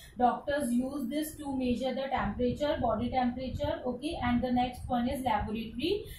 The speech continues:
thermometer. This laboratory thermometer is used in the laboratories for the conduction of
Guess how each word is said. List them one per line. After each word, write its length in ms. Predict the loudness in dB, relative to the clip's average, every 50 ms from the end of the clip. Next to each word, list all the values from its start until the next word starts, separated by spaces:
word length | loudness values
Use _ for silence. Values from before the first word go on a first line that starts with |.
| -12 -2 2
thermometer. 600 | 4 6 6 6 4 4 0 -2 -4 -4 -4 -4
This 160 | -4 -4 -2 0
laboratory 560 | 0 2 2 0 -2 -4 -6 -6 -6 -6 -4 -4
thermometer 600 | -4 0 2 2 2 2 0 -2 0 0 2 2 2 0 0 0
is 160 | 0 0 0 -2
used 340 | -2 -2 -2 -2 -4 -4 -4
in 140 | -2 -2 -2
the 80 | 0 0
laboratories 800 | 0 0 0 0 -2 -2 -4 -4 -4 -6 -8 -8 -6 -8 -6 -4
for 180 | -4 -2 -2
the 100 | -2 -2
conduction 600 | -2 -2 -2 -2 -2 -2 -2 -4 -4 -2 0 2
of 200 | 4 4 6 6